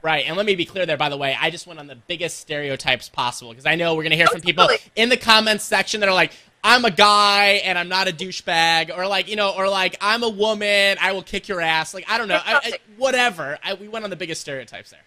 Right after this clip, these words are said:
Speaker 1: you know?
Speaker 2: Totally. Yeah, well, you know what's funny? I, I get, the biggest compliment I get often is that people say, "Allie, you do both. Like, you get out there and you can kick butt, but you do it in this feminine way that, like, isn't about, you know,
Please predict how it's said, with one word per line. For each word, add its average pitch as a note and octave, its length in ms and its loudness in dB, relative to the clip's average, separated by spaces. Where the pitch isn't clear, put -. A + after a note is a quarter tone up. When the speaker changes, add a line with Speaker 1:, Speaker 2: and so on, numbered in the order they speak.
Speaker 1:
you E3 80 -12
know? E3 180 -4
Speaker 2:
Totally. F3+ 300 -4
Yeah, C4 260 2
well, D4+ 140 6
you D4+ 80 0
know F4 60 8
what's G4+ 160 2
funny? C4 180 0
I, - 220 -4
I A#3+ 80 0
get, C4 220 -2
the C#4 60 -12
biggest C4+ 280 -8
compliment A#3 360 0
I A3 60 0
get G#3 80 0
often F3+ 300 4
is F#3 100 -10
that - 160 -8
people G#3+ 160 -14
say, F#3+ 340 -4
"Allie, F#3+ 240 6
you F3+ 60 -4
do F3+ 140 -6
both. E3+ 440 0
Like, F#3 220 -2
you G#3 80 -6
get A#3 160 4
out A3+ 160 4
there G#3+ 100 0
and F3+ 80 -4
you F3+ 80 -8
can F3+ 140 -14
kick - 300 -4
butt, A3+ 180 6
but F#3+ 160 -6
you G3+ 60 -6
do C4+ 160 0
it B3+ 80 0
in A3 120 -2
this F3+ 220 -6
feminine G#3+ 560 0
way F#3+ 380 4
that, F3 180 -4
like, E3+ 260 0
isn't G3 560 -4
about, F3+ 540 4
you F#3 80 -10
know, D#3 140 -6